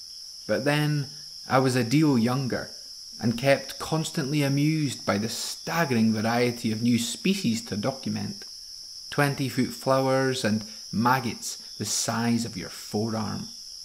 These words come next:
Too enthralled was I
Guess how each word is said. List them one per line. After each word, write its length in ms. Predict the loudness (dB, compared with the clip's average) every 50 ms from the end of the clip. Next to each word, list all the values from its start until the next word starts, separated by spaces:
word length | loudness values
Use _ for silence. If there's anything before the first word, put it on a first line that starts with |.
| -16 -16 -16 -16 -16 -16 -16 -16 -16 -16 -16 -14 -10 2
Too 200 | 6 8 10 10
enthralled 760 | 10 8 4 0 -2 0 2 4 4 4 4 2 2 0 0
was 180 | 0 0 2 2
I 480 | 0 0 0 0 0 -2 -2 -4 -6